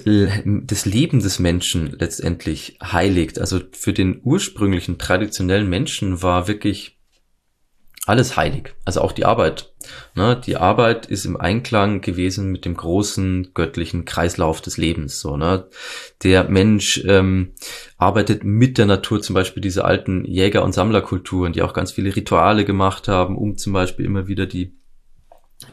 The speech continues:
die Lebendigkeit der Natur anzukurbeln, damit es dann im Frühjahr wieder ganz viele Früchte und, äh, Tiere gibt, die man jagen kann und so weiter und so fort. Also der Mensch war wirklich komplett im Einklang mit den natürlichen Bezügen und die ganze Welt war letztendlich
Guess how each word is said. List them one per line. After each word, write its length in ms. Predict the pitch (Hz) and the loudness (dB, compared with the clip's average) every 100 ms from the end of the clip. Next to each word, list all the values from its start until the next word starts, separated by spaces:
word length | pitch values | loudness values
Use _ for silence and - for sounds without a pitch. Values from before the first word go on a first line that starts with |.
| - | -4
die 220 | 104 92 - - | -4 -4 -10 -6
Lebendigkeit 720 | 104 107 101 131 107 - 98 | 0 4 4 4 2 2 4
der 80 | 101 | 4
Natur 360 | 98 98 120 - | 2 2 0 2
anzukurbeln, 720 | 104 - - 110 104 104 98 | 0 -2 -2 0 4 4 4
damit 280 | 98 104 107 | 2 0 -2
es 140 | 95 | -4
dann 180 | 90 92 | -2 0
im 120 | 104 | -2
Frühjahr 380 | - 107 110 101 | -2 2 2 2
wieder 280 | 101 98 95 | 2 2 2
ganz 220 | 95 95 | 0 -2
viele 300 | - 104 104 | -4 -2 -2
Früchte 560 | - 113 107 - 98 95 | -2 -4 -4 -2 -4 0
und, 260 | 95 92 - - - - - | -2 -4 -10 -16 -16 -8 2
äh, 160 | 98 | 2
Tiere 340 | - - 120 104 | 2 0 0 2
gibt, 280 | 110 - | -2 -2
die 60 | 107 | -2
man 140 | 101 95 | 0 2
jagen 280 | 87 101 | 2 2
kann 200 | 98 98 | 0 0
und 100 | 110 | 0
so 140 | 117 92 | -2 2
weiter 240 | 85 101 | 2 2
und 60 | 98 | -2
so 100 | - | -2
fort. 240 | - 110 | -2 0
Also 140 | 101 95 | 0 0
der 100 | 95 | 2
Mensch 320 | 90 139 - | 4 2 0
war 180 | 101 98 | -4 -2
wirklich 400 | 131 127 123 - - - _ | -2 -2 -6 -10 -20 -20 _
komplett 540 | - 104 - 110 135 - | -4 -2 2 4 2 2
im 180 | 139 151 | 2 2
Einklang 520 | 101 113 139 87 82 | 2 0 0 -2 0
mit 200 | 90 - | -2 -2
den 80 | 98 | -2
natürlichen 500 | 92 - 110 107 92 | -2 -2 -4 -2 -4
Bezügen 520 | - - 127 165 180 | -6 -4 -2 0 -2
und 260 | - 98 - - - | -4 -6 -10 -20 -14
die 80 | - | -4
ganze 420 | 98 117 131 95 | 2 2 2 2
Welt 360 | 90 92 101 - | 4 4 2 -4
war 240 | 90 87 | -2 0
letztendlich 760 | 85 85 - 90 - 85 - | 0 -2 -4 -6 -4 -6 -10